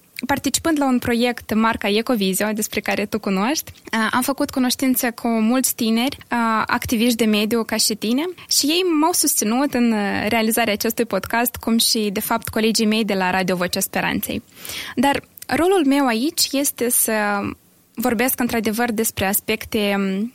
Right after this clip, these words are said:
importante, practice din psihologie și ce legătură au ele cu ecologia. Um, dar mai am un, uh, scop care este, de fapt, unul, um, subiectiv și sper să mă înțelegi. Îmi doresc foarte mult să cunosc, uh,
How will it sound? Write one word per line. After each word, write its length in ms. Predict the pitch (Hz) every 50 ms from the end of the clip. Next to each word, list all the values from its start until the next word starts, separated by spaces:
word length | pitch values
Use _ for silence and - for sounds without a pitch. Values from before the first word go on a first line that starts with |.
| - - -
importante, 760 | 254 254 247 - 262 240 - - 208 175 180 180 196 - 226
practice 600 | 226 - 240 220 196 208 - - 208 - - 185
din 180 | 180 202 220
psihologie 920 | 240 - - - - - 220 202 196 185 175 - 208 190 185 175 180 202 233 - - -
și 100 | - -
ce 120 | - 254
legătură 440 | 240 233 208 190 208 - - 220 208
au 120 | 196 190
ele 240 | 190 190 196 190 -
cu 180 | - - - 220
ecologia. 760 | 208 208 - 214 202 202 196 175 170 190 185 180 214 269 - - - - - -
Um, 300 | 262 254 247 247 240 -
dar 300 | - 277 277 269 - - _ _
mai 180 | - 277 285 285
am 240 | 311 349 349 330
un, 220 | 302 294 277 269 254
uh, 260 | 254 247 240 240 233
scop 420 | 247 - - - - 349 440 - - - - _ -
care 220 | - - 277 269 262
este, 360 | 254 254 285 277 - - 254
de 100 | 202 233
fapt, 360 | - - 269 262 254 - -
unul, 400 | 254 254 247 247 240 240 226 220 226 220 220 214
um, 260 | 214 208 214 - - - _ - -
subiectiv 680 | - - - 311 233 214 233 - - - 285 285 403 539 - - - 277 349 -
și 120 | - - -
sper 240 | - - - 285
să 140 | 277 - 269
mă 80 | 254 220
înțelegi. 520 | 214 220 226 - 240 254 311 349 359 - - - - - - - - 262
Îmi 100 | - 294
doresc 300 | 285 330 330 381 370 -
foarte 280 | - 349 330 330 - 311
mult 280 | 277 277 294 302 285
să 120 | - - 262
cunosc, 560 | - - 254 247 247 254 254 262 - - -
uh, 60 | 262